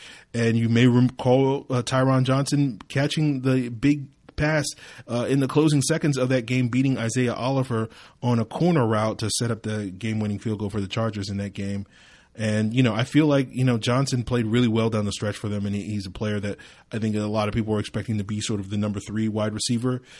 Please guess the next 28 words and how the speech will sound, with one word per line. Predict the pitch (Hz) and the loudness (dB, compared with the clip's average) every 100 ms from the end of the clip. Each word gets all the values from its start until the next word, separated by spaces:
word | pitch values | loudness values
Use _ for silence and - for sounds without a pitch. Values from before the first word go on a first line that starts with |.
| - - | -20 -2
in | 120 | 2
that | 113 107 | 2 0
offense | 104 117 - 127 107 | -4 -4 -2 -4 -2
and | 98 | -6
potentially | 98 110 104 107 | -6 -6 -4 -4
have | 104 | -4
a | 95 | -4
breakout | 104 110 113 101 | -4 -2 -2 -2
year, | 107 107 101 - - - | 0 0 -2 -8 -20 -14
um, | - 104 98 101 - | -6 -4 -2 -4 -8
with | - 123 120 | -2 0 0
the | 113 | -2
Chargers. | - 113 107 113 | 0 0 2 -2
And | 110 104 | -2 -2
so | 104 | -2
he | 113 | 0
would | 113 | 0
be | 104 104 | 0 -2
a | |
good, | 110 104 98 - - - | 0 -2 -4 -12 -20 -18
uh, | - 104 | -8 -4
get | 107 180 | 4 4
for | 156 | 4
the | 135 | 2
Falcons | 131 120 - 135 131 | 2 0 0 0 -2
for, | - - 131 123 120 | -8 -4 0 2 2
you | 151 123 | 0 -2
know, | 98 95 | -2 -6